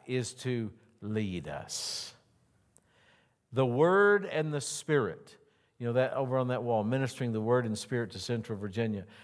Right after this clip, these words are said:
Lots of things are involved with that. But through the Word and the Spirit, that's how we are led. And we've already talked about that tonight. I do want to add this. We're not led by circumstances. I know that there are a lot of our brothers and sisters in Christ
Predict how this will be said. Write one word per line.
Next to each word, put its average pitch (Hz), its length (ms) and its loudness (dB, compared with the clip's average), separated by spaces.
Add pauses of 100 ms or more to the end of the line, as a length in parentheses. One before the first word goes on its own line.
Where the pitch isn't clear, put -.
(180)
Lots 147 440 6
of 160 100 -2
things 147 320 -2
are 123 80 4
involved 120 400 2
with 107 160 0
that. 98 300 -2 (280)
But 117 300 2
through 135 160 -2
the 120 100 -2
Word 135 280 4
and 117 100 0
the 110 60 -2
Spirit, 131 400 -2
that's 120 240 -2
how 120 180 0
we 110 200 -2
are 101 120 0
led. 101 520 0 (100)
And 85 140 -8
we've 92 140 -2
already 95 200 4
talked 107 280 0
about 87 220 -4
that - 160 -10
tonight. 92 320 -6
I 98 80 -6
do 127 140 2
want 135 160 4
to 113 40 6
add 104 200 4
this. 117 320 2 (400)
We're 131 100 6
not 147 220 4
led 147 200 4
by 117 100 0
circumstances. - 1080 -6 (1080)
I 117 120 0
know 135 160 6
that 139 180 2
there 123 140 4
are - 20 4
a 113 60 4
lot 120 240 4
of 120 80 2
our 113 180 6
brothers 117 460 -4
and 107 80 -8
sisters 113 400 -10
in 107 100 -6
Christ 120 400 -2